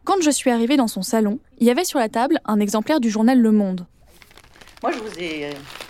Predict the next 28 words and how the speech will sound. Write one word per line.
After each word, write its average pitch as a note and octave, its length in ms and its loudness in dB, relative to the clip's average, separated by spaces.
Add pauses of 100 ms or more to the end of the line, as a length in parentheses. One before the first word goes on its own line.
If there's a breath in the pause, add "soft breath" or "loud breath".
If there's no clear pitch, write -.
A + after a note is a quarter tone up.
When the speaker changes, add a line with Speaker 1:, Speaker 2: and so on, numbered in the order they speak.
(140)
Speaker 2:
je - 60 -20
sais C#3+ 60 -12
pas D#3+ 80 -12
si D#3 140 -14
ça D3+ 80 -10
vous C#3+ 140 -14
intéresse, F#3+ 360 -10
justement, - 340 -14 (100)
mais D#3 60 -12 (220)
tout B3 80 -14
m'intéresse. F#3+ 360 -12
Euh. F3 160 -8 (340)
Speaker 1:
Robert A3+ 380 0
me A#3+ 100 2
tend C4 160 0
le C#4+ 60 4
journal A#3+ 360 2
qui B3 120 -4
est F#3 60 -2
daté G3 220 -2
du A3 120 -2
trois - 220 -2
septembre, A3 680 0
la F#3 120 -2
veille A3 200 4
de G#3+ 80 4
mon G3+ 160 6
arrivée, G#3 520 4